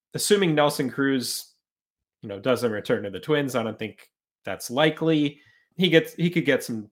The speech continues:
chances there as well. So I, I think he's gonna have plenty of at-bats. That's not gonna be an issue. And this is a guy who basically has a two hundred A D P on F-, N F C right now. So he's someone you can wait on and be, probably be pretty happy with ultimately.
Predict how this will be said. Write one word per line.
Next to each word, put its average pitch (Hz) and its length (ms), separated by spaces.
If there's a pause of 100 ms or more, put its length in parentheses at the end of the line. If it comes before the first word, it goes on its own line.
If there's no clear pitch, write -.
(100)
chances 113 400
there 104 220
as 92 140
well. 95 260
So 113 220
I, 143 140
I 143 120
think 160 160
he's 147 160
gonna 120 160
have 110 180
plenty 117 280
of 101 100
at-bats. 101 600 (320)
That's 123 200
not 139 180
gonna 127 140
be 113 120
an 110 120
issue. 135 300
And 127 80
this 139 140
is 131 140
a 131 60
guy 131 320
who 120 400 (280)
basically 160 480
has 120 200
a 113 40
two 151 280
hundred 123 380
A 107 120
D 101 140
P 98 440 (440)
on 120 160
F-, 107 260
N 131 160
F 110 140
C 110 180
right 95 180
now. 95 200
So - 200
he's 123 160
someone 151 200
you 120 80
can 110 200
wait 110 260
on 98 380 (400)
and 101 120
be, - 100 (180)
probably 135 460
be 113 200
pretty 104 300
happy 90 360
with 78 220
ultimately. - 600